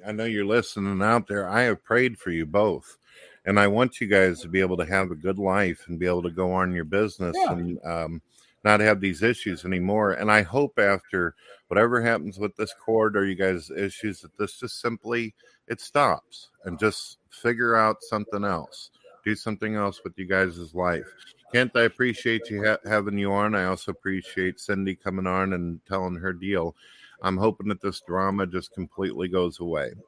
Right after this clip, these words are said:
Speaker 2: Yeah, me too, brother. I've got all the texts of, and all the audio recordings, and I, it's gonna take me hours and hours and hours if it goes to trial. But boy, we're going, like I said, we're gonna fight it for seven years.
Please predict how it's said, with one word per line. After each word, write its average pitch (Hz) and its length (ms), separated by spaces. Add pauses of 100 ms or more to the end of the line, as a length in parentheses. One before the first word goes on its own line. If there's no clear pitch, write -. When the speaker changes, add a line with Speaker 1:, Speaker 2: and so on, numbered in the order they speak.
(920)
Speaker 2:
Yeah, 131 160
me 127 160
too, 117 200
brother. 107 180
I've 135 140
got 135 100
all 147 140
the 131 100
texts - 520
of, 151 260
and 139 80
all 131 160
the 113 200
audio 202 280
recordings, 170 640
and 127 100
I, 139 120 (600)
it's 170 200
gonna 165 200
take 151 260
me 131 140
hours 160 320
and - 80
hours 131 240
and 131 80
hours 127 300
if 117 120
it 135 80
goes 143 180
to 143 80
trial. 123 300
But 135 160
boy, 143 200
we're 147 200
going, 127 280
like 135 180
I 123 40
said, 127 140
we're 147 80
gonna 156 140
fight 131 200
it 127 80
for 131 80
seven 127 320
years. 113 300